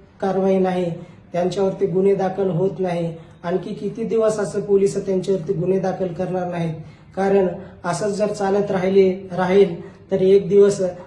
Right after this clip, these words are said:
असे होईल की पोलीस, पोलीस प्रशि-, पोलीस, अ, प्रशासन जे आहे हे निष्क्रिय होईल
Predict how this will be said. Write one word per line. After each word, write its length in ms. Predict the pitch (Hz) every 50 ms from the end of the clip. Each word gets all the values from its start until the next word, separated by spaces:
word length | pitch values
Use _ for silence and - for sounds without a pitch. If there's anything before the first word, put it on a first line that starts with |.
| - -
असे 300 | 190 175 165 - 202 196
होईल 340 | 185 196 202 202 185 170 160 -
की 80 | 196 190
पोलीस, 600 | - - 196 202 196 208 208 - - - - - - - - -
पोलीस 360 | 190 196 196 208 - - -
प्रशि-, 460 | 202 196 196 - 202 190 - - - - -
पोलीस, 380 | 196 196 196 202 202 - - 208
अ, 200 | 196 180 175 170
प्रशासन 560 | - - 190 - 208 202 - - 196 185 185
जे 120 | 180 196
आहे 260 | 196 196 190 185 185 180 170 165 - - - - - - -
हे 80 | 185
निष्क्रिय 540 | 185 196 196 196 - - - 226 226 220 214
होईल 520 | 208 202 190 196 196 202 196 180 170 165